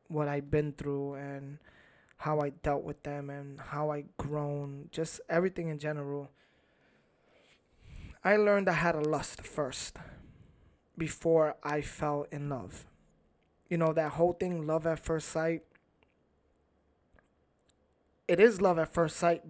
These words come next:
but in an attractive manner. There's no actually in love with the person. And maybe because love at first sight, I took it as, you know, you're in love with the person.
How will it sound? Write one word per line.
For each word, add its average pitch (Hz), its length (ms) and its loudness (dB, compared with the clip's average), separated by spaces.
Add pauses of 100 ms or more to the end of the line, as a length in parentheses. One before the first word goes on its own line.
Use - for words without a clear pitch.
(180)
but 151 360 4 (2000)
in 165 100 -2
an 151 140 -2
attractive 156 680 -2
manner. 104 480 -10
There's 147 240 -6
no 160 480 -4
actually 143 680 -6 (480)
in 156 300 0
love 147 320 -4
with 151 180 -8
the 131 60 -12
person. 143 520 -6
And 147 340 -4 (400)
maybe 175 380 0
because 160 640 -2 (460)
love 170 180 6
at 160 120 0
first 165 280 0
sight, 165 260 -2
I 151 100 -6
took - 280 -8
it 156 80 -4
as, 151 520 -8
you 160 100 -4
know, 147 160 -2
you're 151 300 2
in 131 200 -6
love 147 160 -2
with 170 140 -2
the 175 60 -2
person. 208 560 0